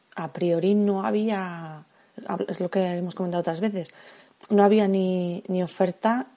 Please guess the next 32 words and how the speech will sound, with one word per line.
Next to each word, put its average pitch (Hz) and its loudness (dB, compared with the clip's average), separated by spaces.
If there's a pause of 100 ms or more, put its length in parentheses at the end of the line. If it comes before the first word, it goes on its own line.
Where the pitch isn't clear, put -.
(160)
y 220 0
por 190 0
tanto 190 -2
ni 180 -4
nicho 180 -4
de 185 -2
mercado 196 0
ni 214 2
nada, 190 -2
lo 165 -6
que, - -4
pero 175 0
luego 165 0
sí - -4
que 175 0
di-, 175 -4 (360)
fuimos 180 0
conscientes 185 -4
de 202 -2
que 208 -2 (520)
había 190 2
una 170 -6
gran 160 -10
demanda. 175 0 (320)
Lo 185 0
mismo 170 0
que 180 -4
hemos 180 -4
hablado 175 0
otras 175 -4
veces 170 -8
con, 185 -6